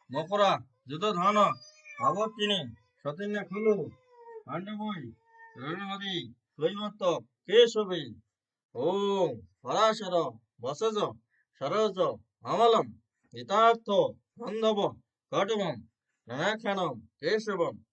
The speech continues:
হরিকথা, সমুদ্রনা, বোধিতম, লোকেন, সজ্জনষট, পদৈর, হর হর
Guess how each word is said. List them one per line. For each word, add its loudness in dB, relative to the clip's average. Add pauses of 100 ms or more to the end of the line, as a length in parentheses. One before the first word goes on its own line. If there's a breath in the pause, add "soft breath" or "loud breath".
(120)
হরিকথা, 0 (380)
সমুদ্রনা, -2 (360)
বোধিতম, 2 (920)
লোকেন, 0 (480)
সজ্জনষট, -2 (240)
পদৈর, 4 (480)
হর 0 (100)
হর 4